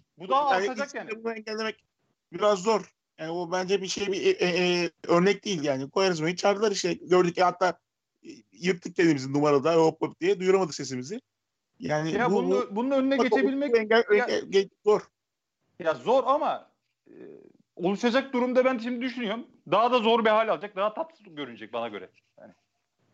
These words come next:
Speaker 1: sen olduğu gibi kendi kitleni kale arkasına al, oraya yeni gelenler gelsin. Gelsin. O zaman bu takım üç mağlubiyet aldığında o yeni gelenlerin karşı tarafa oluşturacağı boşluğu ben size tahmin ettim. Uzak değil bunlar yani. Hani Nisan ayında İzmir'de güneşli bir havada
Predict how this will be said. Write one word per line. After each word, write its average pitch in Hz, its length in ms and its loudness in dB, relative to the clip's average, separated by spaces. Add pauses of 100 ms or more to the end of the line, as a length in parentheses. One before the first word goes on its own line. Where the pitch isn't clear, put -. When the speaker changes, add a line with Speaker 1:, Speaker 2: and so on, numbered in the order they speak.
(200)
Speaker 1:
sen 214 180 2
olduğu 233 340 -2
gibi 214 200 -8
kendi 214 300 -4
kitleni 190 340 -10
kale 208 200 0
arkasına 165 380 -4
al, 190 80 -8
oraya 185 280 -4
yeni 190 160 -2
gelenler 175 360 -4
gelsin. 143 400 -8
Gelsin. 185 420 0 (380)
O 175 140 -2
zaman 190 280 0
bu 190 60 -6
takım 202 360 -2
üç 190 120 -10
mağlubiyet 190 420 2
aldığında 170 500 0
o 175 140 0
yeni 190 180 2
gelenlerin 175 440 0
karşı 180 240 0
tarafa 175 220 -2
oluşturacağı 175 540 -4
boşluğu 165 320 -2
ben 170 120 -2
size 165 160 -8
tahmin 165 280 0
ettim. 151 340 -6
Uzak 180 300 -2
değil 202 140 -2
bunlar 123 240 -8
yani. 107 140 -14
Hani 98 160 -18 (560)
Nisan 170 400 2
ayında 180 240 2
İzmir'de 180 380 0
güneşli 175 400 -2
bir 185 40 4
havada 160 440 0